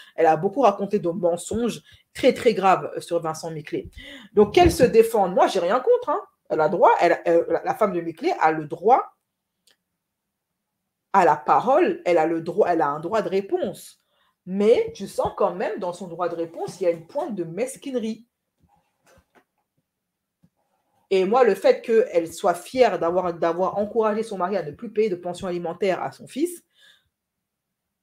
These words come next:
euh, je trouve ça très méchant. Qu'elle soit jalouse de sa rivale, que la rivale soit jalouse de, de, de la titulaire, tout ça, c'est normal.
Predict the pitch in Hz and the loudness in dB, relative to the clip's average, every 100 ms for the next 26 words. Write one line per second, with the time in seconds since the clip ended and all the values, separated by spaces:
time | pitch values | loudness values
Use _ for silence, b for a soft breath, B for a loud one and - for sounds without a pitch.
0 | _ _ _ _ _ - 160 151 147 147 | _ _ _ _ _ -6 -2 0 0 -2
1 | 143 - - - 254 254 - 254 240 262 | -6 -10 -14 -4 -2 -2 -2 -2 -2 -4
2 | 254 202 202 _ _ _ _ _ _ _ | -4 -4 -6 _ _ _ _ _ _ _
3 | _ _ _ _ _ _ _ _ _ _ | _ _ _ _ _ _ _ _ _ _
4 | _ _ _ _ _ _ _ _ _ _ | _ _ _ _ _ _ _ _ _ _
5 | - 220 - 240 208 220 208 185 180 196 | 4 4 8 6 6 2 -2 0 0 0
6 | 190 202 185 160 180 170 202 214 185 185 | 2 4 4 0 -2 0 -2 -2 -4 -4
7 | 190 175 175 170 165 165 170 160 165 - | -4 -4 -6 -6 -6 -4 -4 -4 -6 -10
8 | 190 185 156 180 196 180 180 208 254 202 | -2 -2 -4 -4 -4 -4 -6 -2 0 -2
9 | 160 | -4